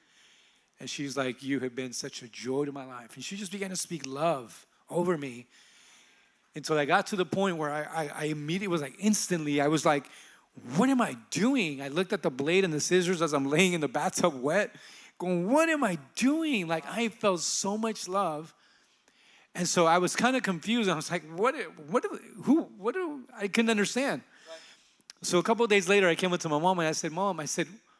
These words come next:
Speaker 1: "why did you come home on Thursday? Why didn't you go to church and you left my sisters?" Are like, "Who does that?" <laughs> And she says, "I was driving to church and I was singing worship songs, and the Holy Spirit told me,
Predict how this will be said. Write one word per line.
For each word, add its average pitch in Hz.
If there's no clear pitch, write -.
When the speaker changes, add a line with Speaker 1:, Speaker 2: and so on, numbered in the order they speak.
Speaker 1:
"why 185
did 254
you 233
come 202
home 202
on 160
Thursday? 175
Why 143
didn't 208
you 208
go 202
to 185
church 180
and 147
you 147
left 165
my 156
sisters?" 160
Are 131
like, 123
"Who 240
does 185
that?" 110
<laughs> -
And 180
she 190
says, 160
"I 165
was 160
driving 190
to 185
church 196
and 147
I 139
was 143
singing 175
worship 170
songs, 139
and 151
the 151
Holy 175
Spirit 165
told 175
me, 139